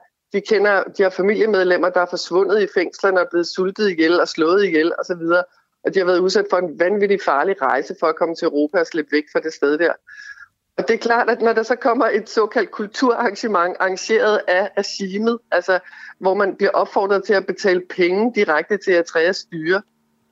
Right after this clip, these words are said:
øh, og, og nationalhelte bliver indkaldt til at holde, øh, opbyggelige taler og så videre. Det er jo en vanvittig provokation, provokation, altså. Og det mener jeg godt, at man burde have, have kunne dæmme op for på en eller anden måde. Selvfølgelig er de,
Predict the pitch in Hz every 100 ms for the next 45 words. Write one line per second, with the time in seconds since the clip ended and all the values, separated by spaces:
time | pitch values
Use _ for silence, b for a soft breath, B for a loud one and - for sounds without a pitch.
0 | 180 175 170 170 - 165 170 165 165 156
1 | 170 175 180 180 208 202 175 180 190 185
2 | 175 170 165 156 147 170 180 185 - -
3 | 170 180 160 160 156 151 151 143 - -
4 | 180 190 180 - 151 156 170 - 160 165
5 | 170 b b b - 220 - 196 - 196
6 | 202 170 165 196 220 190 - 165 151 -
7 | - 139 - 160 147 147 156 143 - 143
8 | 151 143 - B B B - 185 226 226
9 | 233 214 190 175 190 196 180 - 170 175
10 | 165 - 175 160 185 165 156 - - -
11 | - 175 165 156 185 - 175 160 180 156
12 | 156 156 156 185 208 226 240 170 170 180